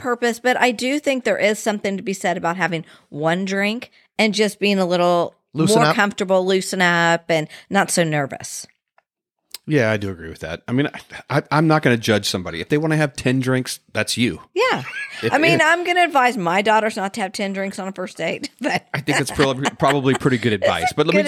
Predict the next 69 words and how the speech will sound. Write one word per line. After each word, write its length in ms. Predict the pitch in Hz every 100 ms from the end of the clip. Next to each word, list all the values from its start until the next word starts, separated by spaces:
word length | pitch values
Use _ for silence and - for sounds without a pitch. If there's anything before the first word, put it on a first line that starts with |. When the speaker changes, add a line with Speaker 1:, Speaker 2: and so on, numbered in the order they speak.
| 240
Speaker 3:
just 60 |
tell 140 | 196 180
you 60 | 175
Speaker 1:
advice. 40 | 127
Speaker 3:
something. 100 | 113
I'm 160 | 113 139
not 140 | 160
gonna 160 | 160 139
Speaker 1:
<laughs> 0 |
Speaker 3:
look 220 | 131 120
down. 300 | 101 120 131
I, 120 | 139 135
I 60 | 139
probably 360 | 147 143 135 120
won't 200 | 117 98
marry 280 | 98 139
that 160 | 107 76
girl. 300 | 76 82 120
Speaker 1:
Yeah. 380 | 220 202 160 98
Speaker 3:
But, 180 | 101 113
I 40 |
mean, 320 | 110 110 104 - -
you 120 | 87
know, 80 | 180
Speaker 1:
Yeah. 180 | 156 -
Speaker 3:
ten 180 | - 120
drinks, 340 | 117 113 123
if 120 | 113 -
she 100 | 120
wants 220 | 120 -
to 80 | 101
do 200 | 92 113
it, 80 | -
I 40 |
mean, 120 | 202
Speaker 1:
Yeah. 180 | 185 127
Speaker 3:
I'm 140 | 127 254
not 100 | 254
gonna 120 | -
have 80 | 170
Speaker 2:
Okay, 100 | 185
Speaker 3:
to 60 |
Speaker 2:
so 100 | 165
Speaker 3:
do 60 | 180
Speaker 2:
you're 80 | 220
Speaker 3:
that. 40 |
Speaker 2:
saying 340 | 202 185 175 165
you 100 | 175
would 120 | 151
respect 440 | 135 - 185 -
a 20 |
girl 280 | 127 127 120
that 140 | 110 -
said, 220 | 135 113
"Let's 220 | 135 -
just 240 | - 123
go 140 | - 127
out 160 | 123 - _ -
and 160 | 127 123
not 160 | 120
drink 220 | 107 123
tonight." 240 | - 87 71
Speaker 3:
I 100 | 160
would 160 | 190 185
respect 400 | 170 - 180 -
somebody 320 | 175 170 170
who 100 | 160
was 140 | 156
doing, 200 | 147 151